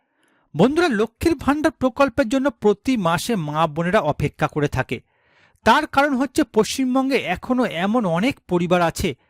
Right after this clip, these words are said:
যাদের কাছে লক্ষ্মীর ভান্ডার প্রকল্পের মাসিক ভাতা সংসার চালাতে সাহায্য করে। নবান্নের বিশেষ আধিকারিক সূত্রে খবর, ঊনত্রিশে জানুয়ারির পর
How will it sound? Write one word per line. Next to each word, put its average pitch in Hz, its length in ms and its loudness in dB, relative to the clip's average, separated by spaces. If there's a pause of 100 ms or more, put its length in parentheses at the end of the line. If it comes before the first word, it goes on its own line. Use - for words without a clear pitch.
(320)
যাদের 139 300 0
কাছে 180 300 0 (480)
লক্ষ্মীর 277 480 2
ভান্ডার 254 420 0
প্রকল্পের 196 520 0
মাসিক 139 440 -4
ভাতা 151 320 0 (460)
সংসার 330 560 0
চালাতে 160 360 0
সাহায্য 143 420 -2
করে। 131 260 0 (600)
নবান্নের 269 500 0 (120)
বিশেষ 247 360 -2
আধিকারিক 302 460 0
সূত্রে 240 340 -4 (100)
খবর, 226 220 0 (300)
ঊনত্রিশে 196 600 0
জানুয়ারির 156 520 -2
পর 143 120 4